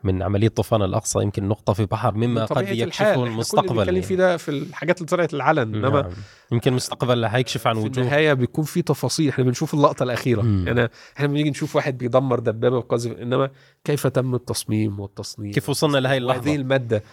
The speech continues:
Speaker 1: مم.
Speaker 2: التي شكلت منها، كل ده طبعًا مع-، وراه منظومة تصنيع و-،
Speaker 1: مم.
Speaker 2: وكبيرة للغاية يعني. ف-، فإحنا، إحنا بنعلق على اللقطة الأخيرة.
Speaker 1: صحيح، صحيح.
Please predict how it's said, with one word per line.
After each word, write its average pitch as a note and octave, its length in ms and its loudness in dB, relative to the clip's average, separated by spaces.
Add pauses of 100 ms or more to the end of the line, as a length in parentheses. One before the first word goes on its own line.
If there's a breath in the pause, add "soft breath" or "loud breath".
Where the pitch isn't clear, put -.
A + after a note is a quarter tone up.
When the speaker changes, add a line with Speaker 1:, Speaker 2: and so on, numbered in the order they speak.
(160 loud breath)
Speaker 1:
مم. G#2 140 -6
Speaker 2:
التي B2 400 2 (640)
شكلت D#3 540 -2
منها، B2+ 340 0
كل F3+ 260 0
ده E3+ 100 2
طبعًا F3 240 -2
مع-، A#2 280 -4
وراه A2+ 260 0
منظومة B2 380 2
تصنيع B2+ 600 2
و-، A2 300 -2 (340 loud breath)
Speaker 1:
مم. F#2 140 -4
Speaker 2:
وكبيرة A2+ 840 0
للغاية D#3 400 2
يعني. G#2 360 -4
ف-، - 200 -14
فإحنا، D3 680 0 (200 loud breath)
إحنا B2+ 140 -8
بنعلق B2+ 340 0
على B2+ 160 0
اللقطة C3 280 -2
الأخيرة. A#2+ 440 -2 (120)
Speaker 1:
صحيح، A2+ 340 2
صحيح. A#2 400 -2